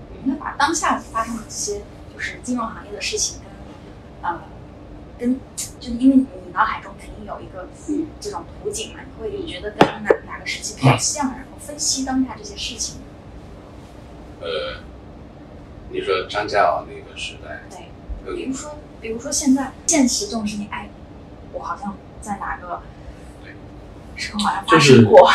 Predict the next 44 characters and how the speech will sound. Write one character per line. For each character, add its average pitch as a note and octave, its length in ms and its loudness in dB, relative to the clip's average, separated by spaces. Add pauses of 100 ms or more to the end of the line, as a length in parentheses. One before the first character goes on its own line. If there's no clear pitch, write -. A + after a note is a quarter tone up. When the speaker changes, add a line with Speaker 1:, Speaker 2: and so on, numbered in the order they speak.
Speaker 2:
就 G2+ 120 2
是 - 300 4
你， G#2 60 -12
你 - 80 -12
现 - 300 6
在 D3 220 8
的 - 220 0
我 - 40 -12
们 - 120 -12
看 A2 220 4
到 F#2+ 120 6
一 - 100 -2
些 - 340 -2
事 - 200 4
件 - 320 4
啊， - 240 -16
Speaker 1:
嗯。 - 80 -6 (300)
Speaker 2:
你 - 160 -16
就 D3 100 0
不 - 160 -4
由 F3 100 4 (120)
自 - 200 -6
主 - 160 -12
的， - 140 -16 (360)
呃， - 60 -14 (280)
Speaker 1:
嗯。 G3+ 100 0 (220)
Speaker 2:
去 - 220 -10 (340)
会 - 60 -14
跟 - 80 -10
Speaker 1:
联 - 200 -6
想 - 280 -2
到。 - 100 -12 (120)
Speaker 2:
会 - 100 -8
跟 - 140 -12 (120)
当 - 200 -10
时， - 180 -8 (480)
呃， - 1080 -14 (100)
有 - 80 -12
一 - 20 -10
些 - 220 -6
联 - 160 -16
想。 - 200 -8 (200)
Speaker 1:
嗯。 - 60 -14 (300)
Speaker 2:
啊， - 60 -16